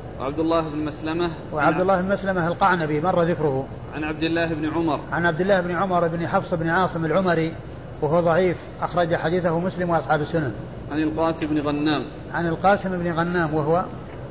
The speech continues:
Speaker 1: صدوق مضطرب الحديث.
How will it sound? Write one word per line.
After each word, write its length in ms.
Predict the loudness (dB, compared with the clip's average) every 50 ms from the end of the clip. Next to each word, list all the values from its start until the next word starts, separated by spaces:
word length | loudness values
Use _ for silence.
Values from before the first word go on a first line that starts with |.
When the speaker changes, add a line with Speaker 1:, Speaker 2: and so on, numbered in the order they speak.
| -12 -12 -12 -12 -12 -12 -14 -14 -12 -12 -12 -12 -12 -12 -12 -12 -12 -12 -12 -12 -12 -12 -12 -12 -6 -4
Speaker 1:
صدوق 340 | 0 2 4 4 4 4
مضطرب 560 | 2 2 2 2 0 0 0 0 0 2 0 0
الحديث. 380 | -2 -2 -4 -2 -2 -2 -4